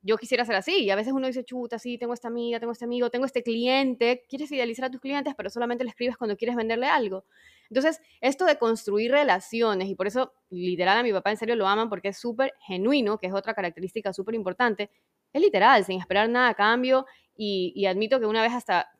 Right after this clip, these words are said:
ni le contesté, pero fue porque Robertito había abierto el mensaje, y ya en el trajín del día a día ya no lo vi, luego mi papá me dice, "No me contestaste", y yo, "¿Qué?". Y,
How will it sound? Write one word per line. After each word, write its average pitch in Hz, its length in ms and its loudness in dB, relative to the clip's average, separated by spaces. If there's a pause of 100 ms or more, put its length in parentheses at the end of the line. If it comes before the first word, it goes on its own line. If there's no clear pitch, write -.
(160)
ni 220 200 2
le 196 200 4
contesté, 190 500 2
pero 190 160 0
fue 208 120 -2
porque 220 200 -2
Robertito 196 380 -2
había 208 160 4
abierto 208 260 0
el 214 60 -2
mensaje, 220 500 4
y 190 80 -6
ya 185 100 -2
en 196 80 -2
el 214 80 -2
trajín 202 300 -4
del 226 140 0
día 214 140 4
a 208 40 2
día 214 220 2
ya 202 120 2
no 214 80 -2
lo 220 120 0
vi, 254 180 0
luego 214 160 0
mi 226 100 -4
papá 208 220 -4
me 226 80 -4
dice, 233 160 -4
"No 233 80 -6
me 247 80 -6
contestaste", 233 540 -6
y - 20 -18
yo, 127 120 -8
"¿Qué?". - 300 -4 (380)
Y, 214 140 4